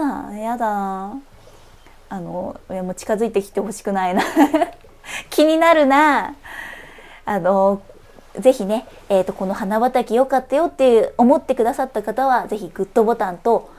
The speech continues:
あとはこれからもね、ちょっと、ちょっと、どうしようかしら。ちょっと、<laughs> あの、<laughs> 何を言おうか忘れちゃった。えっと、これからもね、あつ森の動画出していくんで、チャンネル登録していただけると嬉しいです。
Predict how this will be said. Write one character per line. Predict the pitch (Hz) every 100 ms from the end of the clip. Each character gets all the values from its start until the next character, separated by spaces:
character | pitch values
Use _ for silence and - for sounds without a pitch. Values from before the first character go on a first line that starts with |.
| - -
あ | 277
と |
は | 247 185 -
こ | 190
れ |
か | 196 220
ら | 202
も | 160
ね、 | 180 185
ち | 262
ょ |
っ |
と、 | 202 170 - -
ち |
ょ | 254
っ |
と、 | 196 - - - -
ど | 269
う |
し | 277
よ | 202
う |
か | 202
し | -
ら。 | 170
ち | 226
ょ |
っ |
と、 | 208 160 - - - - - - 285
<laughs> | - - - - - 698 494
あ | -
の、 | 175 175 175 - 233 202 -
<laughs> | - - - -
何 | 247
を | 233
言 | 208
お |
う |
か | 196
忘 | 196
れ | 202
ち | 202
ゃ |
っ |
た。 | 196
え | -
っ | 202
と、 | 175 - - - - - -
こ | 262
れ | 226
か | 233
ら | 208
も | 175
ね、 | 214 277
あ | - 226
つ | 240
森 | 208 185
の | 170
動 | 185 202
画 | 208
出 | 202 247
し |
て | -
い | 220
く | 220 302
ん | 269
で、 | 208 - - - - - - - _ - -
チ | 254
ャ |
ン |
ネ | 190
ル | 196
登 | 196 240
録 | 226 208
し |
て | -
い | 202
た | 208
だ | 202
け | 247
る | 269
と | 311 -
嬉 | 226 247
し | 262
い | 247
で | 226 240
す。 | - -